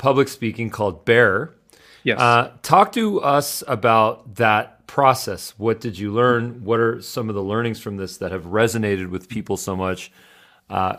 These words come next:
Speaker 1: give us, give us the, the, the hook and the teaser on this.
Speaker 2: The, the pro-, uh, the process of writing a book. <sighs> Wow. <laughs>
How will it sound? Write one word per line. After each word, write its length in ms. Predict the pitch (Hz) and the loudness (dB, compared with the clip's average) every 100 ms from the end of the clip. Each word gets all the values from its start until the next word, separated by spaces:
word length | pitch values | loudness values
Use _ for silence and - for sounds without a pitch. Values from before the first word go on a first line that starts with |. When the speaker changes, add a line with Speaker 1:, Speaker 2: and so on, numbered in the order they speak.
| 107 | 0
Speaker 1:
give 180 | 131 131 | 4 4
us, 240 | - - | 4 0
give 200 | 131 131 | -2 2
us 140 | 147 - | 2 2
the, 180 | 123 113 101 | 2 2 0
the, 160 | 110 104 | 0 0
the 100 | 107 | 2
hook 240 | 127 123 | 2 2
and 100 | 104 | -4
the 40 | 98 | -6
teaser 420 | - 123 104 95 | -6 -4 -2 -2
on 160 | 87 | -4
this. 360 | 87 85 - - _ _ - _ _ _ _ | -8 -12 -14 -20 _ _ -20 _ _ _ _
Speaker 2:
The, 180 | - 110 - | -6 -6 -8
the 140 | 147 | -14
pro-, 340 | - 127 123 156 | -2 2 2 0
uh, 140 | 127 | -4
the 100 | 113 | -4
process 380 | 113 127 120 117 | -2 -2 -2 -4
of 200 | 110 107 | -4 -2
writing 340 | 120 123 - 113 | 2 2 0 -6
a 60 | 107 | -4
book. 480 | 165 151 - - _ _ _ - _ _ _ _ _ _ - - _ _ - | -4 -6 -8 -20 _ _ _ -20 _ _ _ _ _ _ -20 -20 _ _ 0
<sighs> 60 | 180 127 - - - | 2 2 -2 -8 -6
Wow. 300 | 127 117 107 - - - - | -4 -4 -6 -10 -6 -4 2
<laughs> 400 | 175 - 156 151 | 0 2 0 0